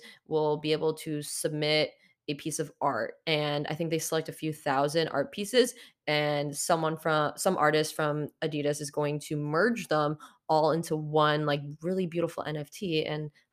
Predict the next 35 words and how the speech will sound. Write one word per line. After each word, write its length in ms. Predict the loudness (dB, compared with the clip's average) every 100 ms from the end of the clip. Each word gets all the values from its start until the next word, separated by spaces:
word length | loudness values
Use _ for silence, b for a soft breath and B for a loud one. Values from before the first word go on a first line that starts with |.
| -6
I 60 |
love 240 | -4 -2 0
that 160 | -2
concept. 500 | -2 -8 -2 -4 -4
It's 140 | -6 -2
really 160 | -2
beautiful. 460 | 0 0 0 2 0
It's, 120 | -2 0
it's 280 | 0 0 -4
getting 280 | 2 4
everyone 260 | 4 2 4
involved. 560 | 4 4 4 4 0 -4 B B B
Um, 380 | 8 10 10 6 B -4
but 100 | 4
then 120 | 10
you 80 | 12
have 100 | 12
a 140 | 12
lot 100 | 10 8
of 60 | 10
big 200 | 10 12
names 400 | 10 8 8 4
<laughs> 0 |
coming 240 | 8 10
into 140 | 10 10
this 260 | 6 6
space, 380 | 6 6 6 6
right? 240 | 8 6 4 -6 6
You 120 | 6
have 100 | 6 10
GameStop, 600 | 12 12 10 8 8 8
you 80 | 4
have 80 |
Microsoft 600 | 4 4 4 2 4 4
acquiring 480 | 2 2 6 6 4